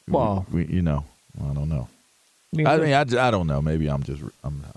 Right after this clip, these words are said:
Speaker 2: I mean, it's gonna be a different offseason for them completely, obviously.
Speaker 1: Well, they
Speaker 2: Um,
Speaker 1: were celebrating
Speaker 2: well, yeah.
Speaker 1: being the best last offseason.
Speaker 2: Yeah, and, and nobody was, uh, doing, you know, nobody holding a camera did a pirouette off a stage,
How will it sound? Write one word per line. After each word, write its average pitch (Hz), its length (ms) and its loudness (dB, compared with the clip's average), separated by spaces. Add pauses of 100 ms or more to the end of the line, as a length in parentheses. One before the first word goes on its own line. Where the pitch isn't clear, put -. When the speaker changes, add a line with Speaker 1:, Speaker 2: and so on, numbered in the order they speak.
(120)
Speaker 2:
I - 40 -2
mean, 151 120 2
it's 139 100 -4
gonna 175 140 2
be 139 100 2
a 120 60 2
different 110 260 0
offseason 101 540 0
for 92 120 0
them 87 500 0
completely, 98 640 0
obviously. 90 840 0
Speaker 1:
Well, 78 200 -2 (260)
they 85 80 2
Speaker 2:
Um, 87 60 2
Speaker 1:
were 78 80 -2
celebrating 73 680 -2 (160)
Speaker 2:
well, 170 160 2
yeah. 160 240 2
Speaker 1:
being 104 220 2
the 87 80 2
best 92 360 0
last 78 280 0
offseason. 69 420 -4
Speaker 2:
Yeah, 92 280 -2
and, 85 140 -4
and 98 120 -2
nobody 98 320 0
was, 90 280 0
uh, 78 400 0
doing, 90 400 0
you 95 100 0
know, 87 100 2
nobody 101 240 2
holding 95 320 0
a - 20 0
camera 92 400 0
did 82 160 -2
a 80 60 -2
pirouette 87 520 0
off 78 200 -2
a - 40 -2
stage, 71 680 -2